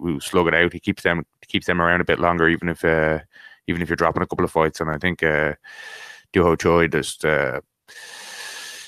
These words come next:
<sighs> it, it's, it's, it may be time to take a step back and fight s-, s-, some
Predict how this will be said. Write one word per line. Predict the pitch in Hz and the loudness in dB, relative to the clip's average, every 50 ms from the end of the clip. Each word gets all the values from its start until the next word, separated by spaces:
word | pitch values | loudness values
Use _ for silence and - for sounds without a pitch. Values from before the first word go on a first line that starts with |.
| - - - _ _ _ _ _ _ _ _ _ _ | -20 -20 -20 _ _ _ _ _ _ _ _ _ _
<sighs> | - - - - - - - - - - - - - - - - - 82 - - | -20 -20 -20 -14 -10 -8 -6 -6 -6 -6 -6 -8 -8 -10 -10 -10 -10 -10 -12 -4
it, | - 101 104 - | -2 -2 -2 2
it's, | - 110 - - - | 0 0 0 0 2
it's, | - 104 110 - - - - - - - _ _ _ _ _ _ _ _ _ _ _ _ | 2 2 2 2 0 -2 -2 -4 -4 -10 _ _ _ _ _ _ _ _ _ _ _ _
it | 78 76 57 - | -4 -4 -4 -4
may | 64 95 104 | 0 2 4
be | 104 95 | 4 4
time | - 110 104 95 | 4 2 0 0
to | 80 | 2
take | - 101 78 | 0 0 0
a | |
step | 82 - - 95 87 - | 0 0 2 2 2 4
back | - 92 92 90 - - - - - 85 80 - - _ _ | 4 4 4 4 2 -4 -10 -10 -10 -10 -12 -14 -18 _ _
and | - 87 76 67 71 - - | -4 -4 -2 -4 -6 -8 -10
fight | - - 90 90 87 - - - | -4 2 2 4 4 2 0 -2
s-, | - - | -4 -4
s-, | - - - - - - | -8 -10 -10 -10 -10 -4
some | - 92 90 85 78 82 80 76 | -2 -2 0 0 -2 -2 -4 -6